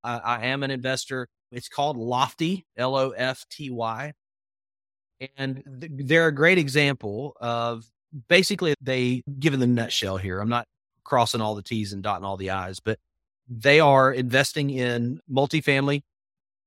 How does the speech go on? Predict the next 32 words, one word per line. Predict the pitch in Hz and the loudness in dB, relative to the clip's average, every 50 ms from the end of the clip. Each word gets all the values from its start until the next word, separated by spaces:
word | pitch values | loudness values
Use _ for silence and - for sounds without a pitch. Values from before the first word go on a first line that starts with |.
| _ _ _ _ | _ _ _ _
units. | - 139 135 131 123 127 127 127 - - - - _ _ _ - | -8 -4 -2 0 0 0 -2 -4 -6 -8 -8 -8 _ _ _ -8
They | 123 123 | -6 -2
might | 123 123 120 123 117 | 0 2 2 2 2
have | 120 127 120 | 2 2 4
eighteen | 120 120 135 123 - 147 139 135 135 123 | 4 4 2 2 0 0 0 0 2 2
doors. | 123 123 127 127 127 117 | 2 2 2 2 0 0
They | 135 120 | 0 0
might | 123 120 117 | 2 2 2
have | 113 120 113 113 107 | 2 0 0 0 -4
four | - - 127 123 127 | -6 -6 -4 -4 -2
doors. | 123 123 120 123 123 120 117 | -2 -2 -2 -2 -2 -2 -4
They | 123 117 | -4 -6
might | 113 113 113 113 110 | -4 -4 -4 -4 -4
have | 117 113 113 | -2 -2 -2
eight, | 117 117 117 117 _ - 101 101 - | -2 -2 -4 -10 _ -18 -20 -20 -8
two | - 139 127 | -4 -2 -2
hundred | 110 117 107 98 101 98 | -2 -2 -4 -6 -8 -10
doors. | 98 101 98 104 104 - | -10 -10 -10 -8 -6 -4
They're, | 123 117 117 - - | -4 -4 -4 -4 -6
it's | 123 120 - - _ _ | -8 -8 -8 -10 _ _
quite | - 147 143 147 - 127 | 4 4 4 4 2 -2
the | 123 | -6
buffet | 113 110 110 131 110 - - 131 120 113 110 107 110 | -6 -2 0 -2 -2 0 0 0 2 2 2 0 0
of | 110 110 104 104 | -2 -4 -6 -6
options. | 90 107 107 - - - - 95 98 98 | -4 -4 -4 -4 -6 -10 -12 -12 -10 -6
They | - 117 | -4 -2
have | 120 120 113 | 0 0 0
an | 110 107 - | 0 -2 -2
entire | - 123 120 - - 131 139 139 | -2 -6 -4 0 2 4 4 4
marketplace | 135 131 139 147 170 160 - 143 123 - - 127 117 113 107 - - | 4 4 2 2 2 0 0 -2 -4 -4 -4 -6 -4 -4 -4 -6 -8
of | 101 _ | -12 _
properties | _ - 123 113 110 - 90 92 104 123 147 - - | _ -2 0 0 0 -2 -4 -6 -6 -6 -6 -6 -8